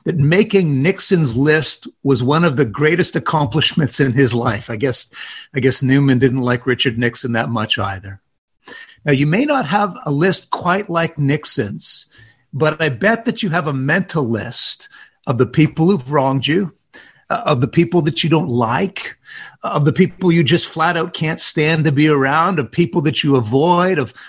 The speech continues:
of people that you talk to in a disparaging way, uh, people who, who you know just wouldn't care less if something bad happened to you, and,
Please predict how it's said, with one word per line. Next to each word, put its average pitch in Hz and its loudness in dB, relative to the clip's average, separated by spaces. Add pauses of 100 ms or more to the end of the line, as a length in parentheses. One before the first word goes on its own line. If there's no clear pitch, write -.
(120)
of - -4
people 165 0
that 151 -2
you 151 2
talk - -2
to 160 0
in 127 2
a 117 0
disparaging 147 0
way, 127 -2 (400)
uh, - -2
people 247 0
who, 180 2 (320)
who 214 2
you 214 6
know 202 6
just 190 0
wouldn't 202 2
care 202 2
less 160 -2
if - -4
something 160 -2
bad 170 0
happened 156 -4
to 143 -2
you, 160 4
and, 131 0